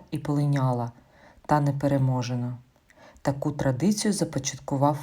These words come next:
Френк. Я пройшла перший курс хіміотерапії і навіть не могла собі уявити, що випаде все волосся. Згодом я побачила хлопця в бейсболці з написом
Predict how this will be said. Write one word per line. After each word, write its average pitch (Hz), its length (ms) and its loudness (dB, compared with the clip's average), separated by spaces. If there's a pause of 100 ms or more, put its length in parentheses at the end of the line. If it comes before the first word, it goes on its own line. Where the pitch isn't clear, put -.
Френк. 117 460 0 (500)
Я 139 200 0
пройшла 139 420 0
перший 143 440 0
курс 143 320 -4
хіміотерапії 135 1120 0
і 143 40 0
навіть 143 420 0
не 139 80 0
могла 139 300 0
собі 139 320 -2
уявити, 151 640 -2 (300)
що - 220 -2
випаде 147 420 0
все 139 280 0
волосся. 127 600 -4 (580)
Згодом 170 500 4
я 139 140 0
побачила 135 580 0
хлопця 143 520 -2
в 131 180 -6
бейсболці 160 720 -2
з - 160 -6
написом 139 540 -2